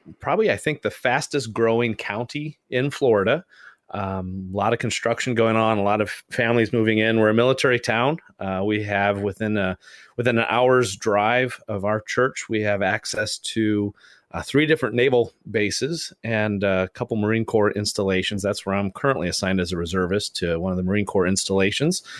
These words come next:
Uh, we've got, uh, um, a lot of, uh,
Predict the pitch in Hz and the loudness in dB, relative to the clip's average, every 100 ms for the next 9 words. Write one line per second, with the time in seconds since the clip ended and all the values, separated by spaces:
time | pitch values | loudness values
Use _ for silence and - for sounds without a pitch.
0 | - - 104 107 113 113 120 120 - 107 | -18 -4 0 2 2 2 0 0 2 2
1 | 101 - - 123 - - _ - 110 101 | 2 -2 -18 -20 -20 -20 _ -4 0 2
2 | 95 87 _ _ _ _ _ - - - | 0 -4 _ _ _ _ _ -20 -20 -16
3 | - 120 113 120 135 123 110 113 101 98 | -2 2 4 4 4 2 2 2 2 0